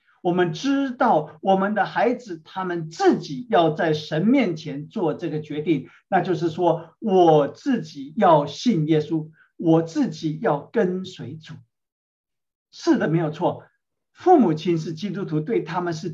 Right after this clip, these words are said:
极大的祝福。可是每一个人都要为自己的信仰负责任。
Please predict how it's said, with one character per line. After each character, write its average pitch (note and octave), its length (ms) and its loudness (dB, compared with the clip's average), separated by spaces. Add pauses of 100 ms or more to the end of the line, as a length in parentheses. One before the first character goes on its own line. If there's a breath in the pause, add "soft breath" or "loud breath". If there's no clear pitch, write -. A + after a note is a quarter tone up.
极 G#3+ 500 -4
大 A3 300 -4
的 D#3 140 -8
祝 F3 240 -4
福。 - 240 -12 (140 soft breath)
可 F3 140 -6
是 D#3+ 420 -4 (200)
每 G3 360 6
一 A#3+ 320 4
个 F#3 300 0
人 D3 720 -6
都 F3+ 240 2
要 D#3+ 180 2
为 E3+ 380 -2
自 D#4 400 2
己 B2+ 240 -10
的 A#2+ 200 -14
信 D#3 500 -2
仰 A2+ 320 -12
负 D#3 180 -10
责 B2 240 -12
任。 B2 300 -8